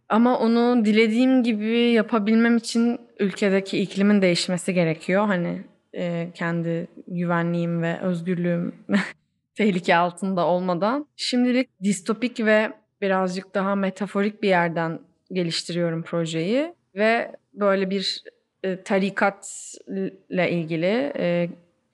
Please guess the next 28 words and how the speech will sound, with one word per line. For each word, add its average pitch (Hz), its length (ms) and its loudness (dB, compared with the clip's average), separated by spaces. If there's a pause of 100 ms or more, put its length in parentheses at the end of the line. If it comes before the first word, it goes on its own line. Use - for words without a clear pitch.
(100)
distopik 190 460 -4
bir 185 80 -8
gelecek 185 440 0
Türkiye'de 196 440 -2
geçiyor. 185 600 0 (320)
İşte 214 240 -6
kadın 202 380 2
haklarının 196 640 0
gittikçe 196 400 -4
kötüleştiği 180 920 -2 (160)
ve 190 340 0
artık 185 460 -4
kadınların 185 380 -2
hiçbir 196 320 -6
şekilde 185 420 -2
özgür 175 420 -2 (220)
olmadığı 175 680 -2
bir 170 320 -6
Türkiye. 233 640 -6 (840)
Ve 196 200 -2
tarikatlar 202 840 0
arası 185 580 -4 (260)
ülkede 196 420 -2
de 196 100 0
iç 202 160 -8
çatışma 190 520 -4
var 208 220 2
ve 196 300 2